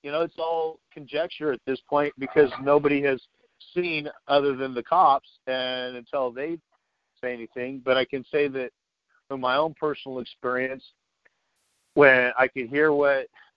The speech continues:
the cops were saying on the radio until the information started to come back after they read the numbers to the people at the other end. They turned the volume down.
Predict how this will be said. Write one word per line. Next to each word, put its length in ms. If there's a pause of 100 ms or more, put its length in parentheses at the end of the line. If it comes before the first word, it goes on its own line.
(100)
the 120
cops 380 (240)
were 120
saying 480 (720)
on 240
the 80
radio 560 (920)
until 520 (480)
the 200
information 640
started 380
to 140
come 200
back 320 (880)
after 260
they 100
read 300
the 440 (100)
numbers 360 (120)
to 120
the 280 (520)
people 300
at 100
the 120
other 240
end. 200 (880)
They 120
turned 300
the 80
volume 420
down. 240